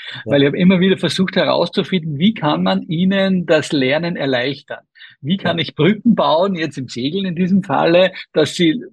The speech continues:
Speaker 2: besser verstehen, woher der Wind kommt, wie man mit dem Steuer umgeht, wo man sich hinbewegt, wie man auf dem Schiff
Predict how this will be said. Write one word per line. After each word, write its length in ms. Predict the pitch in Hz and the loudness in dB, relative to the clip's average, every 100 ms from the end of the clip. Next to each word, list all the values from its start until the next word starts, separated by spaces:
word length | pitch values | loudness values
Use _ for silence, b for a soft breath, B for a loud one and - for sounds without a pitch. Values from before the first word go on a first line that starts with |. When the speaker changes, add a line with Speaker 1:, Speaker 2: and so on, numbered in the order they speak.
| _ | _
Speaker 2:
besser 340 | 180 190 226 | 0 2 -2
verstehen, 480 | - 175 - 160 160 | -2 -2 0 0 0
woher 240 | 147 143 | -2 0
der 100 | 131 | 0
Wind 300 | 123 226 226 | 2 0 0
kommt, 380 | - 190 190 143 | 0 0 0 -4
wie 120 | 151 | -4
man 160 | 180 170 | -2 -2
mit 160 | 147 143 | -4 -6
dem 120 | 135 | -6
Steuer 400 | 180 180 185 175 | 0 2 2 2
umgeht, 540 | 175 165 165 160 147 123 | -2 0 0 0 -2 -4
wo 200 | 156 170 | -4 -2
man 280 | 160 156 | -4 -4
sich 220 | 139 147 - | -10 -16 -12
hinbewegt, 760 | 180 196 190 160 160 165 175 _ | -8 -4 -2 0 2 2 -2 _
wie 140 | 160 | -6
man 240 | 185 175 156 | -2 -2 -2
auf 140 | 143 | -2
dem 120 | 156 | -6
Schiff 280 | 135 175 175 | -10 -8 -8